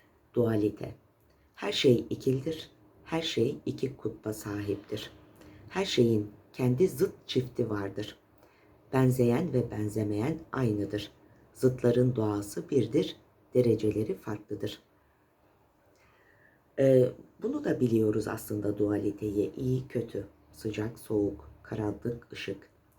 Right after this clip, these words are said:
aşk, nefret. Bunlar aslında aynı şey ama dereceleri farklı. Aşkla nefret birbirine,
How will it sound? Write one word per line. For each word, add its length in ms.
aşk, 380
nefret. 580
Bunlar 320
aslında 480
aynı 300
şey 280
ama 320
dereceleri 560
farklı. 520
Aşkla 400
nefret 520
birbirine, 640